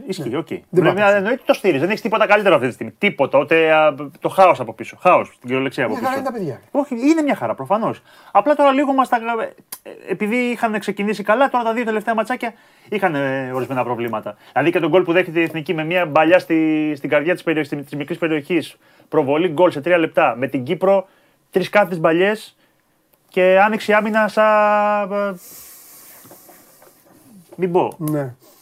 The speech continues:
Speaker 1: Και εκτέθηκε δηλαδή και ο Βλαχοδήμος. Δηλαδή
Speaker 2: Ο φίλος μου ο Μπάλντοκ πώς πάει;
Speaker 1: Καλά πάει.
Speaker 2: Τον είδα εκεί σε ένα διαφημιστικό εκεί, ένα που κάναμε.
Speaker 1: Νομίζω ότι έχει βρει εθνική δεξιμπάκ για, για αρκετά
Speaker 2: Καλά είμαστε.
Speaker 1: Καλά είμαστε, καλά
Speaker 2: Αριστερά
Speaker 1: είμαστε.
Speaker 2: είμαστε καλά.
Speaker 1: Καλά είμαστε.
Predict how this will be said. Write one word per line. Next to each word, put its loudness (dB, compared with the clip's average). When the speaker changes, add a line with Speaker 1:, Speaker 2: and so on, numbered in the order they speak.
Speaker 1:
Και -8
εκτέθηκε 0
δηλαδή 2
και -2
ο 0
Βλαχοδήμος. 0
Δηλαδή 2
Speaker 2:
Ο 4
φίλος 6
μου 4
ο 8
Μπάλντοκ 4
πώς -2
πάει; 0
Speaker 1:
Καλά -8
πάει. -20
Speaker 2:
Τον -2
είδα 0
εκεί -4
σε -8
ένα -4
διαφημιστικό -8
εκεί, -12
ένα -14
που -20
κάναμε. -6
Speaker 1:
Νομίζω -2
ότι -4
έχει -4
βρει -2
εθνική -12
δεξιμπάκ -10
για, -12
για -8
αρκετά -8
Speaker 2:
Καλά 2
είμαστε. -4
Speaker 1:
Καλά 0
είμαστε, -8
καλά 0
Speaker 2:
Αριστερά 0
Speaker 1:
είμαστε. 4
Speaker 2:
είμαστε -4
καλά. -2
Speaker 1:
Καλά 0
είμαστε. -8